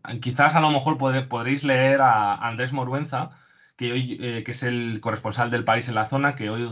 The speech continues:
justo ha sacado un reportaje, o hoy ayer, bastante interesante sobre la cuestión de lo, de los refugiados carabajíes en la zona, que yo creo que deja bastante claro además, eh, que se trata de un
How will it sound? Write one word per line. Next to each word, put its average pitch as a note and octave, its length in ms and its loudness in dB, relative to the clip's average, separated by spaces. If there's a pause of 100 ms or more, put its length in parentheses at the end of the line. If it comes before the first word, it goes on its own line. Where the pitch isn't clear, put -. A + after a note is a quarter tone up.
(160)
justo C3 280 -4
ha A2 360 2
sacado A#2 300 -4
un A#2 320 -4
reportaje, A2 440 -2
o E2+ 80 -8
hoy G2 240 -6
ayer, G#2+ 380 -4 (400)
bastante B2 460 -2
interesante B2+ 540 0
sobre G#2 200 -6
la G#2 120 0
cuestión A#2+ 420 -6
de A#2 100 -4
lo, G#2 560 -2
de G2+ 240 -6
los G#2+ 140 0
refugiados A2 420 -2
carabajíes B2 840 2
en G#2+ 80 -6
la G2+ 120 -2
zona, C3 440 -2 (380)
que C3+ 100 0
yo B2 80 2
creo B2 120 2
que C3 100 2
deja B2+ 220 4
bastante B2 360 0
claro A2+ 240 0
además, A2+ 540 0
eh, G2 580 -6
que A#2 60 -8
se A2 80 -6
trata A#2 240 2
de A2+ 80 -2
un A2 100 -2